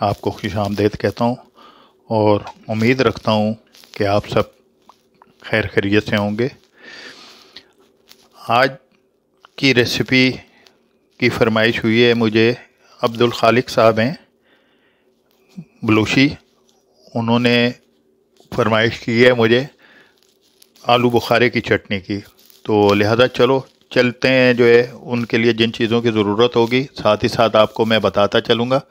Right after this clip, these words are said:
आप नोट कर लीजिएगा। आ, सबसे पहले चूल्हा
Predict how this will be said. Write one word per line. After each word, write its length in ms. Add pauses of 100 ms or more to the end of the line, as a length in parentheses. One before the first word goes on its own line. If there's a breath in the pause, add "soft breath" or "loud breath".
(580 loud breath)
आप 300 (160)
नोट 200
कर 120
लीजिएगा। 420 (3500)
आ, 360
सबसे 340
पहले 280
चूल्हा 320